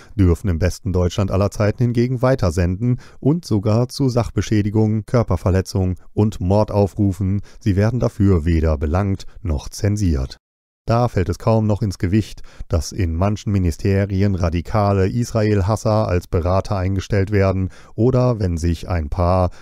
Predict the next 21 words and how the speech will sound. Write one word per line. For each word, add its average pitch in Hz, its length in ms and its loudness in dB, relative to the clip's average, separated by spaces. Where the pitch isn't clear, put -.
wohlstandsverwöhnte 98 1120 0
Kinder 98 520 0
auf 87 100 -4
die 87 120 -6
Straßen 92 540 -2
kleben 90 560 0
und 139 400 -2
mit 90 140 -4
ihren 80 280 -2
Handlungen 104 600 2
direkt 92 480 -2
oder 78 260 -2
indirekt 98 540 0
die 98 80 -2
Verantwortung 131 560 0
für - 140 -6
den 82 120 0
Tod 95 280 2
von 78 200 -8
kranken, 98 600 -2
verletzten 90 680 -2